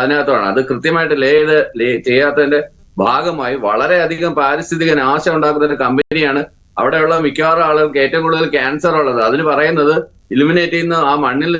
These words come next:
റേഡിയേഷൻ ഉണ്ട്, അതുകൊണ്ടാണ് ക്യാൻസർ വരുന്നതെന്നാണ്. അല്ല, ഈ ട്രീറ്റ്മെന്റ് ചെയ്ത് ഇത് നമ്മൾ വിദേശത്തേക്ക് എക്സ്പോർട്ട് ചെയ്യുന്ന ഈ സാധനത്തിൽ നിന്നാണെന്ന് എല്ലാവിധ പരിസ്ഥിതിവാദികളും അംഗീകരിച്ചിട്ടുള്ള ഒരു കാര്യമാണ്. ഇങ്ങനെ നമ്മൾ ഇവിടെ വെച്ച് ശുദ്ധീകരിക്കുന്ന ഈ ശുദ്ധീകരണ പ്രക്രിയയിൽ നമ്മൾ എഫ്ലുവന്റ് പ്ലാന്റ് ഒന്നും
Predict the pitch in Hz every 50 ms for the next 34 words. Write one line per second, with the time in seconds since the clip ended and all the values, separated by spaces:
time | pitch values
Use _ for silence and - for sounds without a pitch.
0 | 165 143 127 131 135 147 170 180 175 175 170 147 139 135 127 127 143 156 170 170
1 | 160 156 151 139 139 135 139 139 143 147 139 135 127 131 131 123 113 107 107 104
2 | 107 117 139 147 123 - - - _ _ _ - - 135 131 - 123 127 139 143
3 | 143 156 180 190 185 175 165 151 151 147 165 160 151 139 156 156 147 143 147 156
4 | 147 135 131 131 147 151 156 165 147 156 156 151 147 165 147 120 - - - 156
5 | 156 151 165 160 156 156 151 156 147 143 117 110 123 143 151 - 151 156 160 156
6 | 151 151 151 147 131 135 139 143 160 160 - - _ _ _ _ - 85 104 113
7 | 131 147 170 180 175 175 175 170 170 160 151 139 135 135 - 170 160 156 160 156
8 | 151 151 147 151 156 160 147 139 143 156 165 170 151 156 151 143 147 151 147 139
9 | 143 143 143 139 143 135 120 95 90 - - 117 117 123 139 156 180 190 180 -
10 | 135 135 143 151 170 180 156 135 131 147 165 175 160 151 151 160 147 139 131 123
11 | 139 147 165 165 156 147 131 139 131 131 120 - - _ _ - - 135 139 135
12 | 143 135 131 139 170 185 180 175 170 175 170 - 135 135 131 - 147 151 160 156
13 | 143 127 131 139 147 139 139 143 147 135 120 - 147 151 165 170 170 139 143 139
14 | 127 127 135 151 156 151 135 135 135